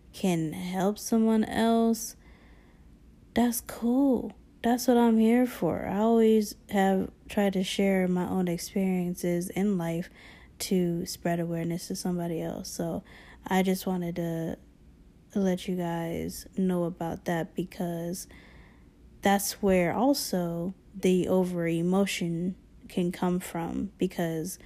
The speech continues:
someone being over emotional can be a result of their own guilt that they're trying to process and they're trying to internalize,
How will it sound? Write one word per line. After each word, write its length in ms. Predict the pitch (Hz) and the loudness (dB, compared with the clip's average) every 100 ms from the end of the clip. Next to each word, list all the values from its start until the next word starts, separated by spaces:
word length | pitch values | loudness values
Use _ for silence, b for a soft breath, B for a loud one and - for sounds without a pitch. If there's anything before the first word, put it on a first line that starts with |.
| B | B
someone 320 | - 220 220 | 0 4 4
being 240 | 202 196 185 | 4 4 2
over 280 | 180 180 180 | 2 2 2
emotional 840 | 175 175 175 185 175 170 156 156 B B B B B B | 0 0 0 -2 -2 -4 -4 -6 B B B B B B
can 600 | - 208 190 185 170 - - - - - _ - - 202 | 0 2 4 4 0 -4 -8 -20 -20 -20 _ -18 -8 0
be 260 | 214 208 | 4 6
a 100 | 196 | 6
result 480 | 185 180 185 180 170 | 4 2 2 2 2
of 360 | 180 170 170 180 | 0 0 -2 0
their 160 | 180 | 0
own 340 | 170 170 170 180 | 0 0 -2 -4
guilt 320 | - 180 190 | -2 0 0
that 140 | 185 175 | -2 -2
they're 120 | 165 | -4
trying 320 | - 180 170 | -4 -4 -4
to 80 | 160 | -4
process 720 | - - 165 - 196 196 190 | -8 -8 -6 -4 0 0 0
and 100 | 165 | -4
they're 80 | 160 | -6
trying 360 | - - 156 190 | -6 -6 -6 -4
to 120 | 202 | -2
internalize, 840 | 202 - 214 214 226 226 240 254 | -2 0 2 2 2 2 0 -2